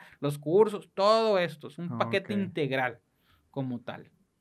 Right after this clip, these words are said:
Speaker 2: Y, por ejemplo, esta empresa no, no tiene, apenas acaba de llegar a los cien empleados, ¿no?
Speaker 1: Ujú.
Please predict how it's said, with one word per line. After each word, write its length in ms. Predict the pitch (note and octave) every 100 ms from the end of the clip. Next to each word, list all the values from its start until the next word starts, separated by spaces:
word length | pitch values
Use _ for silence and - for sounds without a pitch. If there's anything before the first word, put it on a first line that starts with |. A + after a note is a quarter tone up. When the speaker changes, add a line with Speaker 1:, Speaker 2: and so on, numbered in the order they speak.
| _ _
Speaker 2:
Y, 100 | -
por 160 | B2 C3
ejemplo, 300 | C3+ A#2+ A2+
esta 200 | A#2 A#2
empresa 380 | C#3+ C3+ C3 C3+
no, 200 | B2 A#2 -
no 240 | B2 A#2+
tiene, 520 | A#2+ B2 A#2+ G#2+ F#2+ -
apenas 540 | F2+ - C#3+ D3+ D3
acaba 240 | - A2+ B2
de 60 |
llegar 280 | A2+ G2+ G#2
a 40 |
los 220 | A2 F#2 -
cien 580 | - - - - A#2+
empleados, 420 | A#2 A#2 F#2+ F2+ F#2
¿no? 80 |
Speaker 1:
Ujú. 120 | C3